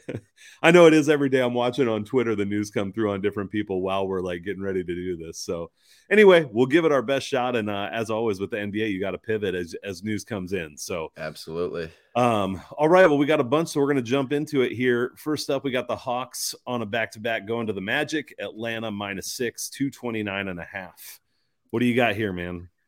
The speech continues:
Speaker 2: Yeah, this is one of those games that I was telling you about beforehand, uh, that I'm very okay with staying away from. I, I do have some numbers in front of me. Uh, six of Orlando's last eight games, they've lost by double digits.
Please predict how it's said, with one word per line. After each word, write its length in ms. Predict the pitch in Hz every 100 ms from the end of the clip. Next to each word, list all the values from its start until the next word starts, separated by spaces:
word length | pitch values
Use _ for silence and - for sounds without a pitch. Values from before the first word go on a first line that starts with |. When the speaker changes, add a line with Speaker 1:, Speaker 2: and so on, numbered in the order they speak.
| _ -
Speaker 2:
Yeah, 240 | 117 143
this 260 | 139 160 -
is 80 | 185
one 140 | 190
of 60 | 185
those 240 | 175 147
games 360 | - 143 151 139
that 100 | 143
I 40 |
was 120 | 139
telling 340 | - - 139 143
you 140 | 143
about 360 | 127 120 123 -
beforehand, 920 | 117 - - 120 120 117 98 95 85
uh, 320 | 60 95 95 92
that 220 | 95 -
I'm 300 | - 101 98
very 360 | 80 98 104 101
okay 420 | 98 92 107 98
with 200 | 98 92
staying 400 | - - 101 101
away 280 | 87 87 101
from. 260 | - 127
I, 140 | - 120
I 160 | 98 120
do 240 | 120 143
have 300 | 143 131 131
some 200 | - 113
numbers 400 | 98 107 120 113
in 80 | 92
front 240 | - 98
of 60 | 107
me. 240 | 127 131 _ _ _ _ -
Uh, 280 | 98 98 92 78
six 380 | - - 120 -
of 100 | 107
Orlando's 460 | 107 107 107 104 -
last 260 | 104 -
eight 200 | 101 107
games, 280 | - 101 104
they've 160 | 104 85
lost 260 | 95 95
by 80 | 98
double 320 | 87 95 87
digits. 600 | 85 95 92 107 - -